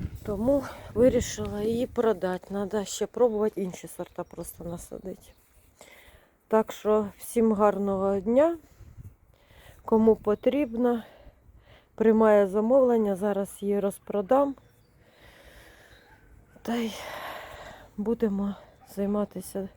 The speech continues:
далі своєю полуничкою. Бо в мене полуничка вже повибрасувалася квіт.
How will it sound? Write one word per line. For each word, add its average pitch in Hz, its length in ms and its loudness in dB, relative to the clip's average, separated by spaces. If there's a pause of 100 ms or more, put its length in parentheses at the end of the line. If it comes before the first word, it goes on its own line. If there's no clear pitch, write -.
(1900)
далі 226 340 6
своєю 226 440 0
полуничкою. 185 1040 0 (1160)
Бо 185 140 0
в - 20 0
мене 190 240 0
полуничка 208 880 2
вже 202 320 -2 (640)
повибрасувалася 196 1300 0
квіт. 269 520 -2